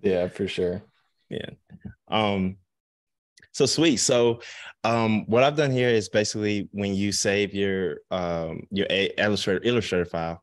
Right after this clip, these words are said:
Speaker 2: your Illustrator file as a Photoshop file, um, again, like, when, with the settings, we wanna make sure that it's writing those layers.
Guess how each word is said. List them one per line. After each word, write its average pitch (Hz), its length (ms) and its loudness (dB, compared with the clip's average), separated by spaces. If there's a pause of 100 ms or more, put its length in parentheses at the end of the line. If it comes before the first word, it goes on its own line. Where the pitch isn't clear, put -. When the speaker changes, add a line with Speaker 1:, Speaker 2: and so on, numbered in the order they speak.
Speaker 2:
your - 580 -6
Illustrator 104 400 4
file 87 320 -2
as 90 120 -6
a 87 40 -10
Photoshop 101 520 -2
file, 85 420 -4 (360)
um, 87 340 -4
again, 95 300 0
like, 87 160 -2
when, 92 320 -2
with 95 100 -4
the 95 100 -4
settings, 95 460 0
we 95 60 0
wanna 92 180 0
make 90 160 -2
sure 92 140 -6
that 87 180 -2
it's 82 220 -6
writing 87 320 0
those 87 200 0
layers. 90 480 0